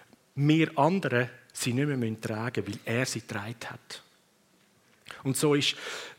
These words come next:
durch das, dass Jesus auf dieser Welt war und Menschen geheilt hat, Menschen befreit hat, ist sichtbar worden, dass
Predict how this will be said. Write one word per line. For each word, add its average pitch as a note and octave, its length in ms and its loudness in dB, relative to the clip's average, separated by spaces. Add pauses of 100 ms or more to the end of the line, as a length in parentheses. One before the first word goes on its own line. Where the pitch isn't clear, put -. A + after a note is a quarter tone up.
durch C#3+ 140 2
das, D3 260 6
dass - 180 0
Jesus D#3+ 380 4
auf D3 120 -12
dieser C3 240 6
Welt - 0 -
war C#3 920 2
und C3+ 400 -2
Menschen D#3+ 460 4
geheilt C#3 420 -2
hat, C#3+ 100 2
Menschen D3+ 360 4
befreit D3 560 4
hat, - 280 0 (320)
ist - 300 4 (140)
sichtbar - 560 6
worden, D3 360 6
dass - 360 2